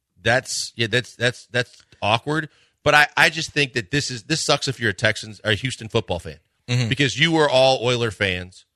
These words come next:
Speaker 1: if you were in this city, and you know that Love You Blue is a Houston thing. So much so that your basketball team tried to adopt their colors for a year to try and capitalize on it.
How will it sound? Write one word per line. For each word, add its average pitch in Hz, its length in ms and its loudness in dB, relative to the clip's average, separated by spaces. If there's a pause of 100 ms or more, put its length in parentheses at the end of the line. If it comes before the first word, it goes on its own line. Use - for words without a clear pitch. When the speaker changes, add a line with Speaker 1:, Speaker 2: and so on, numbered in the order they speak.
(340)
Speaker 1:
if 110 120 -2
you 131 120 2
were 127 100 2
in 120 80 2
this 110 160 -2
city, 85 360 -6 (560)
and 127 140 4
you 156 220 -2
know 147 360 2
that 113 160 -4
Love 127 260 2
You 123 80 -2
Blue 127 300 0
is 101 100 -2
a 101 40 -2
Houston 98 400 -4
thing. 69 260 -14 (140)
So - 220 2
much 147 180 2
so 127 200 0
that 120 160 -2
your 98 60 -4
basketball 110 460 0
team 104 220 -8
tried 107 240 2
to 107 60 0
adopt 101 260 0
their 101 80 -2
colors 127 380 0
for 104 120 -6
a 104 60 0
year 95 180 -4
to 90 60 -10
try 104 160 0
and 98 100 -2
capitalize 98 500 0
on 82 120 -6
it. 73 80 -18